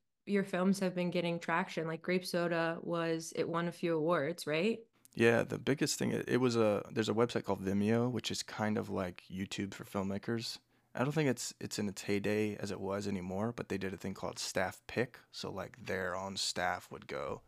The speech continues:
Speaker 2: it would give you the laurel, the stamp, and then it would be featured on the front page. And somehow Grape Soda got that, and that kind of immediately just put it on the screen of, of all these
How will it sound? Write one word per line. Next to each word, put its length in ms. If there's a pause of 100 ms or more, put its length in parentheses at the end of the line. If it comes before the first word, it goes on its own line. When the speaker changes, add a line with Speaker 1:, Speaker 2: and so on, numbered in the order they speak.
(240)
Speaker 2:
it 80
would 160
give 160
you 100
the 140
laurel, 640
the 80
stamp, 580 (420)
and 160
then 140
it 100
would 160
be 100
featured 360
on 100
the 60
front 320
page. 500 (260)
And 400 (220)
somehow 360
Grape 220
Soda 200
got 280
that, 340
and 260
that 300 (180)
kind 180
of 160 (360)
immediately 540
just 200
put 140
it 80
on 160
the 80
screen 360
of, 160
of 380
all 160
these 220